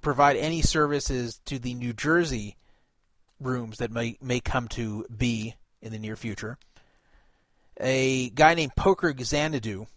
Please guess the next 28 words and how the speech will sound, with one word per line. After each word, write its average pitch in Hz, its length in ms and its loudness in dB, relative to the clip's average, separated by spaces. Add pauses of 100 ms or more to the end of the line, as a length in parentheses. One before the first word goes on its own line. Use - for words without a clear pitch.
(540)
from 113 180 -8
Two 139 140 -6
plus 123 260 -2
two 117 340 0 (420)
wrote 147 280 0
this 147 180 0
email 143 380 -2
to 123 380 -6
the 120 120 -8
New 123 120 -8
Jersey 127 360 -4
Division 120 300 -6
of 101 100 -10
Gaming 120 260 -4
Enforcement. - 480 -2 (840)
"Dear 139 160 0
Sirs, 143 460 4 (580)
it 127 80 -4
has 135 80 2
come 190 180 4
to 202 100 -2
my 185 100 2
attention 165 360 -2
that 175 140 0
cams 190 400 0
L 165 160 2
L 156 140 2
C 135 440 -2